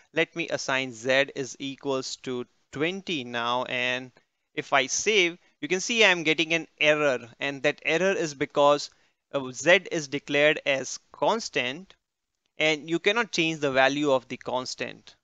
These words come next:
So for the constant is clearly a difference that constants are something which has to be constant throughout your application.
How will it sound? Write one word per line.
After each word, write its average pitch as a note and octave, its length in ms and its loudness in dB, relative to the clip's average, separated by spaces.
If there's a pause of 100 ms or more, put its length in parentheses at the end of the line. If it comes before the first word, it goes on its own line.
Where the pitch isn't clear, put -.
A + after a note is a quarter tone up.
(240)
So - 220 -2
for F3+ 140 6
the E3 80 0
constant G#3+ 460 4
is F#3+ 140 0
clearly G3 400 4
a F3+ 80 4
difference D#3+ 440 -2
that D3 340 6 (320)
constants E3+ 440 0
are D3 100 2
something D#3+ 500 -2
which C#3+ 180 -4
has D3+ 180 -2
to D3 80 -8
be C#3 100 -4
constant C3+ 540 -6
throughout C3 440 2
your B2 240 -2
application. A3 1000 -6